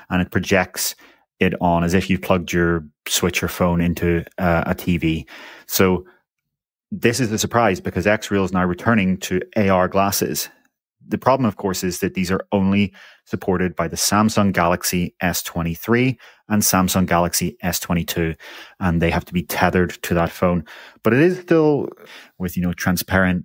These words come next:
A R glasses years in advance of the major companies delivering something like this. And this has,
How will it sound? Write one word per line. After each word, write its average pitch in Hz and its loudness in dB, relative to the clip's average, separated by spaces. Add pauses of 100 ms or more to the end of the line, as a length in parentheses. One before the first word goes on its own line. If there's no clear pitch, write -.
(140)
A 95 2
R 87 2
glasses 87 0
years 90 2
in 90 2
advance 85 -2
of 90 -2
the 85 -2
major 85 0
companies 87 -2 (240)
delivering 90 2 (360)
something 90 0
like 90 2
this. - -2
And 92 0
this - 0 (320)
has, 92 2